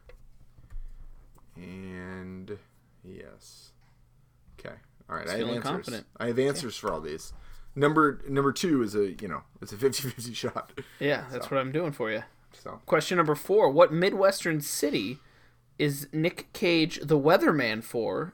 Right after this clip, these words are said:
Speaker 2: in the movie The Weatherman?
Speaker 1: Oh, shit.
Speaker 2: Yeah. I
Speaker 1: I'm
Speaker 2: tried to
Speaker 1: sorry.
Speaker 2: narrow it down geographically.
Speaker 1: Yeah, I'm gonna
Speaker 2: Midwestern
Speaker 1: guess.
Speaker 2: city.
Speaker 1: I'm gonna guess.
Speaker 2: Subtle hints, you guys gotta listen for 'em.
Speaker 1: Subtle hints, subtle hints. And guys, you know, we are, we try to be organized, but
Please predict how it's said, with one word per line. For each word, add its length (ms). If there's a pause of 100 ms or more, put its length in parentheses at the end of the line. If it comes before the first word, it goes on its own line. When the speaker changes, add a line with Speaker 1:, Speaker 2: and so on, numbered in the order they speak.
(120)
Speaker 2:
in 140
the 60
movie 520
The 160
Weatherman? 720
Speaker 1:
Oh, 320 (220)
shit. 300 (720)
Speaker 2:
Yeah. 200 (220)
I 80
Speaker 1:
I'm 80
Speaker 2:
tried 300
to 60
Speaker 1:
sorry. 60
Speaker 2:
narrow 220
it 80
down 220
geographically. 680
Speaker 1:
Yeah, 260
I'm 80
gonna 100
Speaker 2:
Midwestern 600
Speaker 1:
guess. 80
Speaker 2:
city. 360 (640)
Speaker 1:
I'm 80
gonna 60
guess. 100
Speaker 2:
Subtle 260
hints, 280
you 80
guys 260
gotta 200
listen 260
for 180
'em. 80
Speaker 1:
Subtle 280
hints, 260
subtle 360
hints. 520 (420)
And 300
guys, 380 (420)
you 160
know, 100
we 320
are, 320
we 100
try 200
to 80
be 80
organized, 560 (100)
but 440